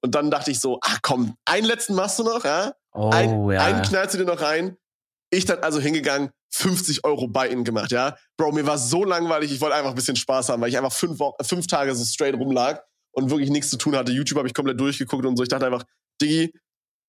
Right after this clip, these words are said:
Speaker 1: so, du machst es jetzt, du hast ja dann insgesamt nur fünf Euro verloren, das ist so, okay, do it so. Ähm, und ich bin ja auch nicht kacke im Poker, also das ist jetzt nicht super, super risky.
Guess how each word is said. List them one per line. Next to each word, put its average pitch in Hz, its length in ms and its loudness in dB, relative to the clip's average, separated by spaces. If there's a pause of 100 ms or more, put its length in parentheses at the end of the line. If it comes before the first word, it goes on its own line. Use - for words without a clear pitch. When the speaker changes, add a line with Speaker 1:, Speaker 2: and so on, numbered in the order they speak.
(200)
Speaker 1:
so, 143 100 0
du 120 140 0
machst 160 240 2
es 160 120 -2
jetzt, 160 320 0
du 135 80 -2
hast 139 140 0
ja 156 40 -2
dann 131 120 0
insgesamt 139 340 -2
nur 120 100 -2
fünf 117 140 -6
Euro 139 220 2
verloren, 123 360 0
das 117 140 -4
ist 117 120 -4
so, 113 260 0
okay, 127 560 0 (320)
do 156 200 2
it 143 160 0
so. 131 380 -2 (480)
Ähm, 120 560 0
und 120 120 -2
ich 117 60 -8
bin 135 80 0
ja 127 60 4
auch 127 40 2
nicht 123 140 -2
kacke 139 200 -2
im 123 80 -2
Poker, 123 280 0
also 110 200 -2
das 107 80 -4
ist - 40 0
jetzt 120 120 -2
nicht 117 140 -2
super, 131 280 0
super 117 280 -2
risky. 123 480 -2